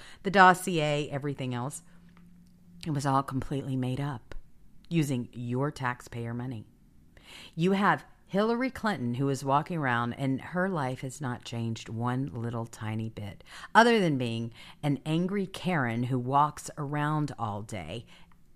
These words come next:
just with Trump living inside her, her head rent-free. That's all she is. She is an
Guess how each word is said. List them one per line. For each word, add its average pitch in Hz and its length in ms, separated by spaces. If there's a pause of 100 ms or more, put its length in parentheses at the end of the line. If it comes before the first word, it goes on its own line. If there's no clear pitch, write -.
(320)
just 170 300
with 156 200
Trump 170 440
living 143 340
inside 127 460
her, 123 420
her 127 140
head 135 360
rent-free. 131 640 (300)
That's 214 320
all 180 220
she 139 360
is. - 420
She 180 200
is 147 140
an 143 80